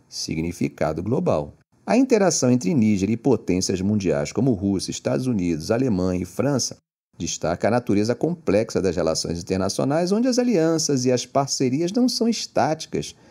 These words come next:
mas fluidas e sujeitas a constantes reavaliações estratégicas. A decisão do governo de Níger de encerrar um acordo bilateral com os Estados Unidos, que permitia a presença de cerca de mil militares americanos no país,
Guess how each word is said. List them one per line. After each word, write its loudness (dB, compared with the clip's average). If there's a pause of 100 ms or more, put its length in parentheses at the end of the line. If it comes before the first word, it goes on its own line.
(180)
mas -2
fluidas 0
e -2
sujeitas 0
a 0
constantes -4
reavaliações 0
estratégicas. -6 (320)
A -6
decisão 0
do 2
governo 4
de 4
Níger 4
de 0
encerrar 2
um 0
acordo -2
bilateral 0
com -2
os 0
Estados -2
Unidos, -4
que -18
permitia 2
a 0
presença 0
de -2
cerca -2
de 0
mil -2
militares 0
americanos -2
no -2
país, -2